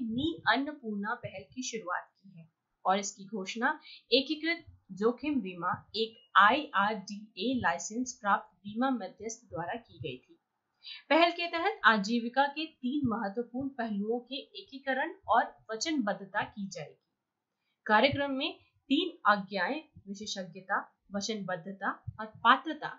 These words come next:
शामिल है। Next है आज का ninth क्वेश्चन, राष्ट्रीय आतंकवाद विरोधी दिवस कब मनाया जाता है?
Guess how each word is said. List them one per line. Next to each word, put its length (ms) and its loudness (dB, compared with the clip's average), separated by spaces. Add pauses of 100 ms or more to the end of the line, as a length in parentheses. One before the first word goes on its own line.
शामिल 400 -8
है। 140 -20 (1300)
Next 380 2
है 160 0
आज 220 4
का 200 -4
ninth 340 -2
क्वेश्चन, 400 -10 (920)
राष्ट्रीय 580 10 (100)
आतंकवाद 800 2
विरोधी 460 -4
दिवस 540 -6
कब 140 -2
मनाया 300 -12
जाता 300 -16
है? 180 -20